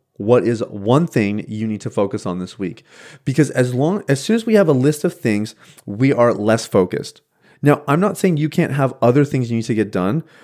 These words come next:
but it has to be very clear what is the one thing you must focus on. What is the one thing where it's like, "If I just do this,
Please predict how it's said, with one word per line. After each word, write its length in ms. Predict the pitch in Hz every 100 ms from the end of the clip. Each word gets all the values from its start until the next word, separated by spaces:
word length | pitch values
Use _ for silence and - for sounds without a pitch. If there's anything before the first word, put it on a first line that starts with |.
| - _
but 120 | 117
it 40 | 131
has 140 | 143
to 80 | -
be 120 | 143
very 360 | 107 123 165 185
clear 340 | - 165 120
what 300 | 90 123 123
is 160 | 143 127
the 160 | 135
one 380 | 113 110 127 143
thing 240 | 131 117
you 100 | 107
must 220 | 104 101 -
focus 400 | 101 95 95 90
on. 200 | 62 - _ _ - - -
What 240 | 123 170
is 160 | 175 156
the 80 |
one 200 | 131 143
thing 160 | 147 147
where 80 | 120
it's 120 | 113
like, 120 | 113
"If 160 | - 110
I 200 | 120 135
just 360 | 131 190 190
do 200 | 131 165
this, 480 | 143 143 95 - -